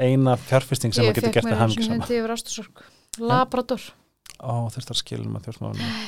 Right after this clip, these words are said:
Speaker 2: Það var golden retriever sem ég þurfti að skila.
Speaker 1: Hættu.
Speaker 2: Mhm.
Speaker 1: En getur ekki bara fengið snálsæri eða eitthvað?
Speaker 2: <gasps> Ég er með ofnæmi fyrir prótein í slefi.
Speaker 1: Nei. Hundaslefi?
Speaker 2: Já,
Speaker 1: Ekki
Speaker 2: allir hund-
Speaker 1: karlmannslefi?
Speaker 2: Nei, allir hundar með slef.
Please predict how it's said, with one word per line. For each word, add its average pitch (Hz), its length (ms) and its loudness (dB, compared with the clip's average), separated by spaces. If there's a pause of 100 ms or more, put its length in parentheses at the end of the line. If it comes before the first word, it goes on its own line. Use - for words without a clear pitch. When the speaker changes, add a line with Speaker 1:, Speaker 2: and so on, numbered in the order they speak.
(160)
Speaker 2:
Það 220 80 -2
var 220 80 0
golden 233 340 -6
retriever 220 320 -8
sem 233 140 2
ég 220 40 -6
þurfti 226 140 -10
að - 60 -6
skila. 220 240 -10 (340)
Speaker 1:
Hættu. - 300 -20 (260)
Speaker 2:
Mhm. 110 280 -12 (160)
Speaker 1:
En 151 120 4
getur 160 220 2
ekki 143 80 -2
bara 135 120 -4
fengið 123 260 -2
snálsæri 151 400 0
eða - 120 -8
eitthvað? 247 400 -4
Speaker 2:
<gasps> - 160 -20
Ég 233 80 2
er 233 40 4
með 233 160 0
ofnæmi 240 280 0
fyrir 240 140 -6
prótein 247 420 -2
í 226 60 -2
slefi. 240 360 -6 (540)
Speaker 1:
Nei. 92 1000 -4 (440)
Hundaslefi? - 440 -6 (280)
Speaker 2:
Já, 208 60 -14
Speaker 1:
Ekki - 360 -8
Speaker 2:
allir 113 180 -4
hund- 220 100 -6
Speaker 1:
karlmannslefi? - 540 -2 (140)
Speaker 2:
Nei, 226 120 -4 (320)
allir 226 240 -6
hundar 226 240 -4
með 208 120 -6
slef. 196 260 -14